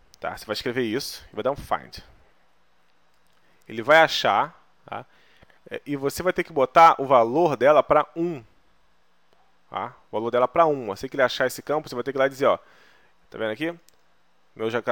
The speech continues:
meu já tá, o seu vai tá zero, provavelmente, e eu colocar como um. Desabilitado. Você não, não precisa rebotar nem fazer nada. No servidor um, fazer a mesma coisa.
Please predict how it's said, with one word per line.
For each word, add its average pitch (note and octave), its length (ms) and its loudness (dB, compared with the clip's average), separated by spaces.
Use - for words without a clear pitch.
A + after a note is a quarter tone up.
meu A#2 200 -6
já B2 120 0
tá, D3 380 4
o - 60 -14
seu C3 140 -4
vai B2 80 -2
tá B2+ 160 4
zero, A#2+ 320 2
provavelmente, A#2+ 800 -4
e - 40 -14
eu C3 100 -8
colocar C#3 340 -2
como F3 280 -10
um. E3+ 220 -4
Desabilitado. G#2 640 -4
Você B2+ 160 -4
não, B2+ 160 -6
não C3 80 -10
precisa E3+ 260 -4
rebotar E3 400 2
nem G3 100 -2
fazer F3 240 0
nada. F2 380 -8
No D#3+ 100 -10
servidor C#3+ 520 -4
um, F#3+ 200 -8
fazer A2+ 160 -10
a G#2+ 40 -8
mesma A2 240 -8
coisa. F3+ 460 -4